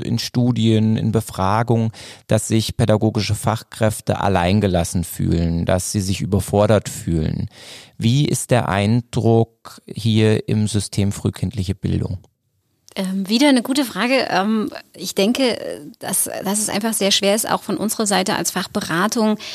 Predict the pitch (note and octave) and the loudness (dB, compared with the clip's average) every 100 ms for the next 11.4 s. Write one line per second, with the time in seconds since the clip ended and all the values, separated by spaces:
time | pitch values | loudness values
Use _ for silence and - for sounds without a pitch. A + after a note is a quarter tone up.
0 | - - G#3 G#3 G#3 G#3 G3+ G3+ G3+ - | -12 -8 -4 0 2 2 2 2 0 -2
1 | F#3 - - G3 F#3+ F#3+ - - F3+ F#3 | -4 -2 -2 -2 -4 -6 -8 -6 -6 -2
2 | F3+ - F#3+ F#3 F3+ F3+ E3+ _ _ _ | -2 -2 0 0 0 -4 -6 _ _ _
3 | - E3+ F#3 F3+ F3+ F3+ G#3 G#3 D#3+ G3 | -10 -8 -4 -2 -2 0 2 2 2 2
4 | G3 - G3+ G3+ F#3+ F#3+ A3 - G#3+ G3 | -2 -2 -2 0 0 0 0 0 0 2
5 | F#3+ - G3 - G3+ - E3+ F#3 G#3 - | 0 -4 -4 -4 -4 -2 0 2 0 -2
6 | - - G3 E3+ G3 A3 F3+ G3+ A#3 A3+ | -14 -12 -12 -8 0 2 2 2 2 2
7 | - - A#3 C4 C4 - A#3 G#3 - F#3+ | 2 2 6 4 4 0 0 0 0 0
8 | A#3 - C4 B3+ A3+ A3+ A3+ A3+ A#3 G#3+ | 2 2 0 -2 -4 -4 -4 -2 -2 -2
9 | G3+ - G#3+ G#3+ G#3 - G3 G#3 - C4+ | -6 -2 0 0 -2 -2 0 0 0 0
10 | C4 - - G3+ A3 A#3 - G#3+ G3+ B3 | -2 -6 -6 -2 0 0 2 0 0 2
11 | B3 A#3+ A3 - | 2 2 0 -2